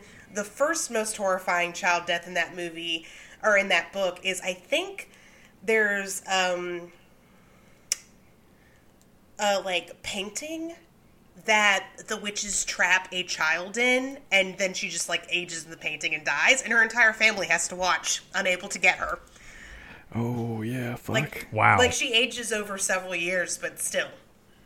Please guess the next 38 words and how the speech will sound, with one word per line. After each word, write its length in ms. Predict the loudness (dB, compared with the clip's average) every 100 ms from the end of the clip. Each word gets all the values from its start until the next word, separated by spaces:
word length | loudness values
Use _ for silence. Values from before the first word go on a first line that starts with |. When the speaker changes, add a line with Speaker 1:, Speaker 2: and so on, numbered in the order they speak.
| -20 -20 _ -4
Speaker 2:
Mm-hmm. 360 | 0 2 0 -2 -6 -20 -20 -20 -20 -20 -20 _ -20 _ -20 -20 -20 -20 _ _ _ -20 -8
Speaker 1:
Roald 300 | 2 2 2
Dahl, 220 | 2 2
man, 260 | 4 4 2 -4 -20 -20 -4
did 160 | 2 4
not 220 | 4 4
fuck 180 | 2 4
around. 540 | 6 8 8 4 0 -2 -20 -20 -20 -20 -18 4
Speaker 2:
He 140 | 6
apparently 420 | 8 8 8 6
had, 100 | 6
like, 100 | 6
a 40 | 6
really 200 | 6 4
fucked 300 | 4 2 4
up, 120 | 2 2 -4
uh, 240 | 0 2 2
upbringing, 560 | 0 2 2 4 4
but 120 | 4
I 60 | 4
don't 180 | 4 4
remember 320 | 4 4 2
how 200 | 0 -4
so. 480 | -2 0 0 0 -4 -4
Speaker 1:
Oh, 400 | 0 0 0 -4 -4
I 140 | -2
don't 240 | 0 -2 -2
know 500 | 2 4 4 0 -4
how 280 | -2 0 0
his 200 | -2 -2
up-, 240 | -2 -2 -2
I 100 | 2
don't 160 | 2 2
know 120 | 0
much 200 | 2 0
about 200 | 0 -4
his, 180 | -4 -8
like, 180 | -6 -6